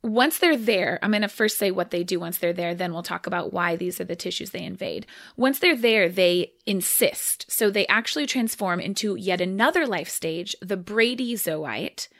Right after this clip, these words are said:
The bradyzoite forms a cyst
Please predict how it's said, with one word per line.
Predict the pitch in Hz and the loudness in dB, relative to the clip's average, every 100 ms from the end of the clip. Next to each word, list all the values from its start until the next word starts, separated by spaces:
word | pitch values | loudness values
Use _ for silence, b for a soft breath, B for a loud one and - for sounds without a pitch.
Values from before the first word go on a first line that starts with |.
| b - | b -4
The | 220 | 0
bradyzoite | 214 247 262 320 349 220 175 160 170 - - - | 0 4 4 6 2 2 2 2 0 -4 -14 -16
forms | - 247 220 196 196 196 | -2 2 4 4 2 -2
a | - | -4
cyst | 180 - - 196 - - - - - | -4 -4 0 0 -2 -6 -8 -8 -12